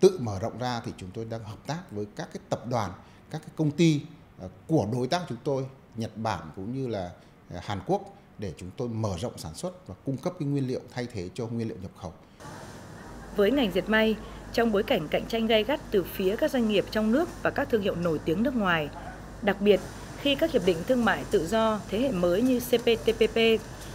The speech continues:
Speaker 2: E V F T A có hiệu lực, doanh nghiệp dệt may Việt Nam cần phải chuẩn bị nguồn lực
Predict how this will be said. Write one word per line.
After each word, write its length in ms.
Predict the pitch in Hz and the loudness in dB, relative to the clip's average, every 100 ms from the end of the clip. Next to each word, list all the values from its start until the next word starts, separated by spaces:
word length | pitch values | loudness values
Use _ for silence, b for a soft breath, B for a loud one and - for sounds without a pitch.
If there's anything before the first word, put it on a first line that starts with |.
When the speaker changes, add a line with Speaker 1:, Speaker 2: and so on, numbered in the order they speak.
| - | 0
Speaker 2:
E 140 | 214 | 2
V 80 | 208 | 4
F 300 | 220 208 269 277 | 6 6 4 4
T 40 | 233 - | 4 4
A 200 | 190 190 | 2 0
có 120 | - 220 | 2 4
hiệu 160 | 262 | 6
lực, 200 | 180 175 - B B B - | 8 6 4 B B B 2
doanh 140 | 262 269 | 6 6
nghiệp 140 | 214 - | 6 4
dệt 140 | 196 | 2
may 140 | 247 | 4
Việt 160 | 240 190 208 | 4 2 4
Nam 240 | 233 233 - | 2 2 4
cần 160 | 214 190 165 | 4 4 2
phải 120 | 170 | -2
chuẩn 180 | 196 - | 0 2
bị 100 | 196 - 185 | 2 0 0
nguồn 100 | 190 | 0
lực 160 | 180 | 0